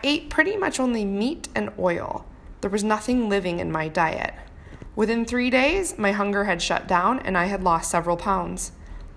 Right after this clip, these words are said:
It was the magic bullet. The more success I tasted, the more driven I became.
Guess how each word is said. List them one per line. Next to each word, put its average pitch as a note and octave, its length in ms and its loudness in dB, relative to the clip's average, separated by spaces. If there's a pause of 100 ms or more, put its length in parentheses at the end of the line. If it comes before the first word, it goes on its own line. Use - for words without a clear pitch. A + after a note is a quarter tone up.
It A#3 60 2
was G#3+ 140 0
the G#3+ 80 -2
magic F3+ 440 0
bullet. A2 320 2 (760)
The A#3 80 6
more C#4 280 6
success - 560 2
I A#3 140 4
tasted, A#3 480 0
the A#3 80 0
more G3+ 220 2
driven F#3 540 2
I F#3 160 0
became. - 800 2